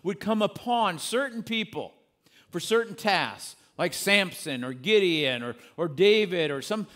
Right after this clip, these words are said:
some different people. They had the, the Holy Spirit would come on them. They'd feel this extra power, anointing to do a, a task for the Lord. But remember, the prophet Joel gave a prophecy that in the end times, the, the, the Spirit would be poured out on all believers, men and women.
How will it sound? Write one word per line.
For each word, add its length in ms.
some 360
different 500
people. 360
They 140
had 140
the, 100
the 100
Holy 200
Spirit 260
would 100
come 200
on 180
them. 120
They'd 160
feel 180
this 140
extra 300
power, 540
anointing 720
to 80
do 220
a, 60
a 60
task 380
for 120
the 80
Lord. 480
But 80
remember, 360
the 60
prophet 380
Joel 380
gave 220
a 60
prophecy 640
that 160
in 120
the 140
end 160
times, 420
the, 80
the, 240
the 60
Spirit 340
would 80
be 120
poured 360
out 140
on 200
all 260
believers, 680
men 200
and 140
women. 380